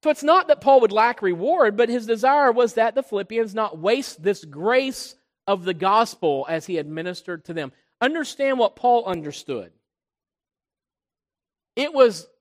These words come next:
a provision of grace that Paul had been sent to minister to the Philippians, and he did not want them to waste such grace.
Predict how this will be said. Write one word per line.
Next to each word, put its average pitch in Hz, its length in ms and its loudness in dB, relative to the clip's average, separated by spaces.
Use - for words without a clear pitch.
a 220 160 -2
provision 262 800 -2
of 214 260 0
grace 202 1000 0
that 208 180 0
Paul 233 280 4
had 202 180 -6
been 208 180 -4
sent - 480 -6
to 233 100 -8
minister 233 580 -4
to 247 480 -8
the 214 100 -2
Philippians, 214 920 -4
and 214 160 0
he 254 140 -2
did 285 380 -2
not 254 400 4
want 208 680 2
them 262 460 2
to 262 260 -4
waste 277 680 2
such 285 400 2
grace. 170 720 -2